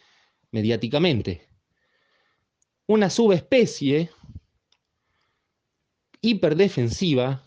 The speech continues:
con la capacidad de atacar en grupos de miles de ejemplares, pudiendo picar a un individuo más de mil veces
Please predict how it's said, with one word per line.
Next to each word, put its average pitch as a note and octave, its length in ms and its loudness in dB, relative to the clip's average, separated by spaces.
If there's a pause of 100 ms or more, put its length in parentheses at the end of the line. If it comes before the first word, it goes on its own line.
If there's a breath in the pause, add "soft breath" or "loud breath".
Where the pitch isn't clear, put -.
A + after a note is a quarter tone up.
con D#3 260 0
la D3 180 -4
capacidad C#3 1040 0 (800)
de C#3 400 0 (160)
atacar C3 680 -2 (800)
en B2+ 140 0
grupos C#3 460 2
de C3 280 -2
miles C#3 1000 -2
de G#2 180 -8
ejemplares, - 800 -8 (680)
pudiendo F3+ 460 2
picar F#3+ 300 0
a - 20 2
un F#3+ 160 2
individuo F#3 560 2
más F#3 240 0
de E3 140 2
mil F3 220 2
veces D#3 680 0